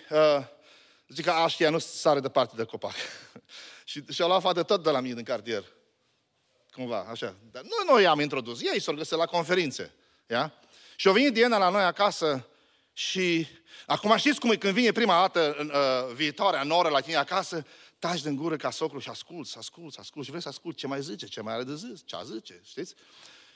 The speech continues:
Și îmi zice, Diana zice, uh, "Dan", zice,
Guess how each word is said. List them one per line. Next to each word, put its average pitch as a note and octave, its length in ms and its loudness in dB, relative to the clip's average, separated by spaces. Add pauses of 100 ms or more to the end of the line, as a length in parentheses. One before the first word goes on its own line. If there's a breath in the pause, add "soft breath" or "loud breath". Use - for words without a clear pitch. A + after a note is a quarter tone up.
(160 loud breath)
Și - 180 -4
îmi F3 100 0
zice, G3+ 300 0
Diana F#3 300 0
zice, D3+ 440 -4 (380 soft breath)
uh, C#3 220 -6
"Dan", G3 260 -2
zice, D#3 460 -10